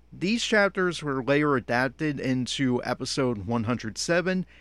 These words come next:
and episodes one hundred thirteen to one hundred thirty-one of the My Hero Academia anime, airing August fourteenth, twenty twenty-one, and September twenty-fifth, twenty twenty-one to February fourth, twenty twenty-three.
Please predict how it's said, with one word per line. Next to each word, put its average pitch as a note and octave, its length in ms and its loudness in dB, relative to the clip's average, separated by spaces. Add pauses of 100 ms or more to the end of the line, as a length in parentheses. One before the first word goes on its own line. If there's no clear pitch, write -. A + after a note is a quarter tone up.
(160)
and A#2+ 140 -4
episodes A#2+ 580 -2
one B2+ 140 0
hundred A#2+ 300 -4
thirteen E3 560 -2
to C#3+ 100 -8
one A#2+ 220 0
hundred A#2+ 340 -4
thirty-one B2+ 680 -2
of A#2+ 400 0
the A#2 80 -4
My A2+ 220 0
Hero A2+ 220 0
Academia G#2+ 680 -4
anime, E3 600 -2 (440)
airing A2+ 400 0
August A#2+ 400 -2
fourteenth, D#3+ 560 -4
twenty A#2+ 260 -2
twenty-one, B2+ 760 -2 (400)
and B2 260 0
September B2 400 -2
twenty-fifth, C3 600 0
twenty B2 240 0
twenty-one C3 680 -2
to C3 300 0
February A2+ 520 0
fourth, D#3+ 460 -2
twenty A#2+ 280 -2
twenty-three. A2 800 -6